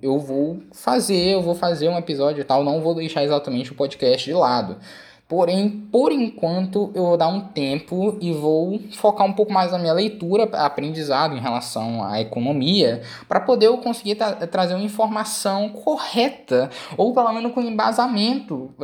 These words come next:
que não dizer, "Olha, não, eu vi isso aqui daquilo ali e copiei aqui, ó, tá aqui." Não, eu quero realmente ter um embasamento literário na, naquilo que eu esteja falando. E pra isso eu tenho que passar um tempo lendo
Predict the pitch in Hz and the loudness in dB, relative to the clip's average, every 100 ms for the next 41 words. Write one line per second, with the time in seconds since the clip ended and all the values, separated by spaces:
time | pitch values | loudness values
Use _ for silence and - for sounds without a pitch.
0 | 143 - 180 214 214 220 196 233 233 214 | -4 -2 0 0 2 2 4 6 6 4
1 | 254 240 202 262 247 226 240 233 226 214 | 2 2 2 0 0 -2 0 -2 0 0
2 | 208 214 247 240 240 233 233 226 214 208 | 0 2 0 0 2 2 2 0 0 0
3 | 220 214 208 214 208 220 220 151 151 220 | 0 0 0 -4 -4 -4 -2 -2 0 2
4 | 220 139 139 139 185 233 208 208 208 220 | 2 2 0 0 2 2 0 -2 -2 -4
5 | 214 208 202 190 190 240 233 135 139 - | 0 2 2 0 0 0 -2 -4 -6 -12
6 | - - 196 240 277 269 196 214 233 147 | -20 -4 2 4 4 6 6 6 4 0
7 | 127 147 - _ _ - 147 139 165 175 | -4 -8 -16 _ _ -12 -8 -4 0 2
8 | 185 185 190 196 202 202 202 208 208 220 | 2 0 -2 -6 -2 -2 0 0 2 2
9 | 214 180 131 131 190 185 202 233 190 190 | 4 4 0 2 2 2 0 0 -2 -4
10 | 190 185 185 185 - 123 180 - 285 - | -4 -2 -2 -2 -4 -4 -6 -6 -10 -12
11 | _ 175 151 165 175 185 277 | _ 2 4 4 4 0 -4